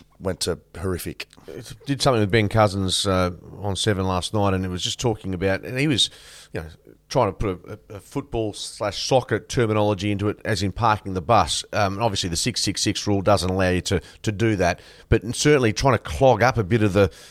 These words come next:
Speaker 2: uh, S C G, which is a s-, a smaller ground, i-, certainly optically, a-, as to whether the Eagles did enough to try and at least stop that bleeding. Hard to see on T V whether they pushed enough numbers back or tried to do that.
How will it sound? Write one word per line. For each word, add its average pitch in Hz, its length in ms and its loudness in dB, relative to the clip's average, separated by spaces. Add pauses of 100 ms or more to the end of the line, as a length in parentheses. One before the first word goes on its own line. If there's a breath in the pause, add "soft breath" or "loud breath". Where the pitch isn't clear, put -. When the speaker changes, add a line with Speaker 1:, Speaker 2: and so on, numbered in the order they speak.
(220 loud breath)
Speaker 2:
uh, 104 60 -6
S 110 260 0
C 101 180 4
G, 143 120 4
which 208 120 -2
is 107 80 2
a 98 40 4
s-, - 240 0
a 87 40 -2
smaller 117 460 4
ground, 107 500 2
i-, 90 360 -10
certainly 95 480 0
optically, 98 580 0
a-, 107 200 -2 (200)
as 110 240 4
to - 100 -4
whether 107 300 4
the 85 140 -2
Eagles 110 460 2 (440 loud breath)
did 127 160 4
enough 117 300 4
to - 100 -6
try 131 400 4
and 104 100 2
at 87 80 -2
least - 520 0 (280)
stop - 460 2
that 98 240 2
bleeding. 95 320 0
Hard 127 140 2
to 92 60 -2
see - 120 -2
on 92 120 0
T 104 200 2
V 98 220 2
whether 92 180 -2
they 90 140 -2
pushed - 280 -6
enough 92 240 -6
numbers 87 300 -6
back 98 300 -4
or 95 60 -8
tried 98 260 -4
to 87 60 -12
do 101 160 -4
that. 87 200 -4